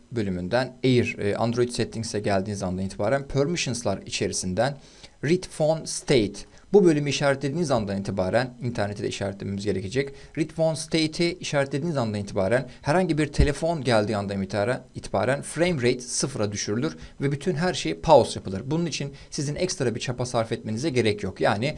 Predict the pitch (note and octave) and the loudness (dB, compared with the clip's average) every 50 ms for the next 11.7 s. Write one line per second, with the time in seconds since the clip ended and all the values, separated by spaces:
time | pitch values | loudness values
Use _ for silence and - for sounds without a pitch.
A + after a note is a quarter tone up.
0 | - - - - F3 F3 D3+ F3 F3 D#3 D3+ D3+ C3 - - C#3 B2+ C3+ C3 C#3 | -10 -14 0 2 4 4 4 2 0 2 0 0 0 0 -2 -2 -2 -2 -4 -4
1 | C3+ - C3+ - - C3+ B2 A2 - G#2 F#2+ G2 G#2+ C#3+ D#3+ D#3 - - - - | -4 -6 -6 -2 0 0 0 0 0 -2 -2 2 4 2 2 2 -4 -14 -16 -4
2 | - D3 C#3 C3+ A#2 A#2+ A#2 A2+ A#2 G#2 G2 G#2+ G#2 - - - - A#2+ A#2+ - | 0 4 4 4 4 4 2 2 2 2 2 0 0 0 0 2 2 0 -2 -2
3 | - C3 B2 C3+ C#3+ C#3 C#3 C3 - - - - F#2+ G2 G2 F#2+ G#2+ G2 F#2 F#2+ | -4 -2 2 4 4 4 4 0 -4 -10 -4 0 0 0 2 0 0 -2 -2 -2
4 | F#2+ G2 F#2+ G2 - G2+ G2 F#2+ G2+ A#2+ D3 D#3+ - - - - - F3 - - | -4 -4 -4 -4 -4 -2 -2 0 2 2 2 0 0 -8 -14 -4 0 0 0 0
5 | - - C3 C#3 C#3 - - C3 B2 A#2+ A2+ G#2 G#2+ G#2+ G#2 G#2+ G#2+ G2 F#2+ A#2+ | 0 -2 -2 -2 -2 -4 -2 0 2 2 2 2 -2 -2 0 0 0 0 2 0
6 | D3 - - - - B2 B2+ A#2 G2+ F#2+ F#2 F#2 E2+ E2 F2+ F#2+ - - - - | 0 -2 -4 -10 0 4 4 6 6 4 2 0 -4 -4 -6 -8 -10 -14 -20 -20
7 | - _ _ - - - - - - - - - F#3 F#3 E3 B2+ - - - A#2+ | -20 _ _ -20 -20 -20 -20 -20 -20 -12 -2 -2 0 0 0 -4 -4 -2 0 0
8 | A#2 A2 G#2 G2+ G2 - - G2 G2 - F3 E3+ D3 C3 A#2+ B2 D#3 G3 G3 - | 2 2 0 -2 -2 -4 -6 -6 0 0 0 0 0 -4 -4 0 -2 -2 0 0
9 | F#3+ F3+ E3 - D#3+ E3 E3 F#3 G3 G3 D#3+ C#3+ - - C3 A2+ A2 G#2 G#2 A2+ | 0 0 0 -2 -2 2 2 4 4 4 2 2 0 0 -2 -2 -2 -2 -2 -2
10 | G#2 G#2 A#2+ C3+ F3+ E3 C3 B2 A#2+ A2 G2 - - G2+ G#2+ G#2 G2 - F#2+ G#2+ | -2 0 0 0 0 -2 -2 -2 -2 -2 -2 -4 -4 -2 -2 -2 -4 -2 -4 -4
11 | - - - A#2 G#2 F#2+ - G2 F#2+ F#2+ A2 D3 D#3+ D#3 | -4 0 2 2 2 2 -2 -4 -6 -4 0 0 0 0